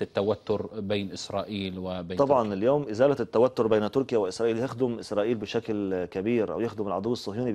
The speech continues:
Speaker 2: بش-، بشكل واسع جدًا، يعني، اقتصاديًا وسياحيًا و-، وبكثير من ال-، المجالات،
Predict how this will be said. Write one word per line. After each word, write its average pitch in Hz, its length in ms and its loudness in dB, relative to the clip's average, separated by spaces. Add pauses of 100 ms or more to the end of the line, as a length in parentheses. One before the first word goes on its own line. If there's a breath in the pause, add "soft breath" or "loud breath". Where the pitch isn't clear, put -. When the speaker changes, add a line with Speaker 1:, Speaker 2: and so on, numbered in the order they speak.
Speaker 2:
بش-، 98 180 -16
بشكل 107 420 -2
واسع 117 280 4
جدًا، 123 340 -2
يعني، 82 320 -6
اقتصاديًا 113 680 2
وسياحيًا 104 840 0
و-، 85 380 -4
وبكثير 98 580 2
من 147 160 2
ال-، 98 320 -2
المجالات، 101 680 2